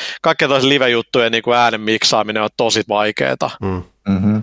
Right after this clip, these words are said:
Speaker 1: Ihan helvetin vaikeeta. Jengi, että miksi T V:ssä kaikki on playbackia? No, ihan syystä. Se on vaan jotenkin,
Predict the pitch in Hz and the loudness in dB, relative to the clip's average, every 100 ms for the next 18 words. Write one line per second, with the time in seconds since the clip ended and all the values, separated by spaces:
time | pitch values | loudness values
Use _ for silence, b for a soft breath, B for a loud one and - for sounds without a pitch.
0 | 107 131 120 113 117 110 110 120 113 127 | 0 0 2 0 0 -2 -2 -2 -2 -2
1 | 123 135 131 - 131 120 117 127 185 - | -2 -4 -6 -2 -2 0 -4 -2 -2 0
2 | - 156 113 110 - 131 120 - 110 - | 0 0 0 -2 0 0 -2 -4 -6 0
3 | 117 110 113 110 _ 127 127 131 _ _ | 0 0 -2 -4 _ -6 -4 -4 _ _
4 | B B - _ _ _ _ _ _ _ | B B -20 _ _ _ _ _ _ _
5 | _ _ 123 123 190 - 135 110 110 - | _ _ -2 0 0 0 0 0 0 -2
6 | 131 - 123 120 143 127 123 117 113 | -2 -2 -2 0 0 0 0 -4 -2